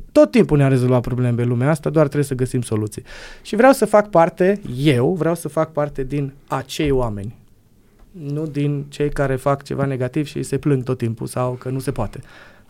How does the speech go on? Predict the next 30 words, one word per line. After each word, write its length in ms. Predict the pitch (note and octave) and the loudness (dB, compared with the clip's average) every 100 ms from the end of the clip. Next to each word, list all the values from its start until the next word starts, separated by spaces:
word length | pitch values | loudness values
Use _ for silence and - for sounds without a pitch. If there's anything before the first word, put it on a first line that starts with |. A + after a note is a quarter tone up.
| - - | -20 -2
Vreau 140 | A#3+ | -2
să 140 | - | -2
fac 200 | G3+ G3 | -2 -2
parte 280 | G3 G3+ F#3 | 2 2 2
din 140 | E3+ E3 | -8 -8
cei 180 | E3 | -8
care 400 | D3 D3 C#3+ C#3+ C#3+ C#3 | -4 -4 -4 -4 -6 0
văd, 220 | D#3 C#3+ | 0 2
uh, 180 | C#3+ C#3 C3+ C#3+ | 0 -2 -4 -2
nu 140 | E3+ | 2
neapărat 340 | D#3+ C#3 D3+ | 2 4 2
partea 240 | D3 C#3+ C#3 | 2 0 0
pozitivă, 500 | C3+ B2+ B2+ C3+ B2+ | -2 -2 -2 -2 -2
că 140 | - | 2
nu 120 | E3+ G#3+ | 4 6
vă, 180 | E3+ | 6
eu 120 | D#3+ G3 | 8 8
nu 80 | |
văd 160 | F3+ E3+ | 8 4
partea 260 | C#3+ C3 B2 | 4 0 -2
pozitivă. 500 | B2 A2+ A#2+ A2 B2 - - - - - | -2 -2 -2 -4 -6 -14 -20 -20 -20 2
Eu 200 | D#3 D#3+ | 6 6
vreau 320 | D#3 G3+ E3 | 6 6 4
să 140 | - | 2
o 40 | C3+ | 0
văd 200 | B2 A#2+ | 2 2
partea 280 | A#2+ A#2 A#2 | -2 0 -2
pozitivă, 440 | A#2 A2+ A#2 A2+ | -2 -2 -2 0
vreau 220 | B2 C#3+ | 4 4
să 220 | C#3 C3+ | 4 0